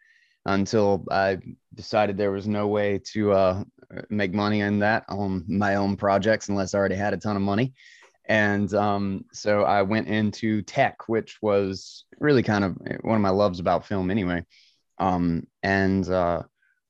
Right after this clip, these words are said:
uh, started kinda going down the rabbit hole of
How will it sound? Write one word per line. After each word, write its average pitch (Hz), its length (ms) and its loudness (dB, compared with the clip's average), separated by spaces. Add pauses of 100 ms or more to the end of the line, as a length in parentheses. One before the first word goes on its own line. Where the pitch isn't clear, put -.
(280)
uh, 90 140 -2
started 113 320 2
kinda 113 200 2
going 113 220 4
down 113 200 4
the 107 80 0
rabbit 107 360 2
hole 104 520 0
of 92 360 -4